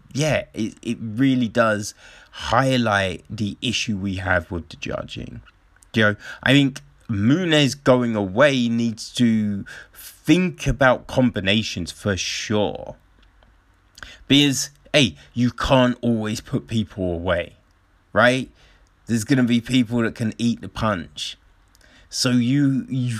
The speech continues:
can't just be throwing one, one shot. You know, you need to be throwing combinations.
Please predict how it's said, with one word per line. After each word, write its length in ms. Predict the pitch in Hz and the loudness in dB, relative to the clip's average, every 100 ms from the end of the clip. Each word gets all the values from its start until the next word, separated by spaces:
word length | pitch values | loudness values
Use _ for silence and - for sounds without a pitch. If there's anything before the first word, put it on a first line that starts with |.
| - | -6
can't 600 | - 120 127 135 113 92 | -4 2 4 4 2 -2
just 280 | - 110 - | -4 -4 -2
be 100 | 110 | -4
throwing 800 | - - 101 101 98 90 87 92 | -2 0 0 0 -4 -6 -10 0
one, 500 | 98 98 95 92 90 - _ _ _ _ _ - | 2 2 -2 -6 -8 -18 _ _ _ _ _ -6
one 340 | 101 110 104 | 0 0 0
shot. 480 | - - 120 - - _ _ _ _ _ _ _ _ _ _ _ _ | -2 2 2 0 -6 _ _ _ _ _ _ _ _ _ _ _ _
You 80 | 98 | -2
know, 80 | 101 | -2
you 240 | 104 110 | 0 2
need 400 | 120 123 127 120 | 4 4 4 0
to 80 | 107 | -4
be 160 | 107 107 | -4 -4
throwing 360 | - 104 98 | 0 0 0
combinations. 920 | - 101 87 92 90 95 - - - | -4 -6 -4 -4 -6 -6 -10 -14 -16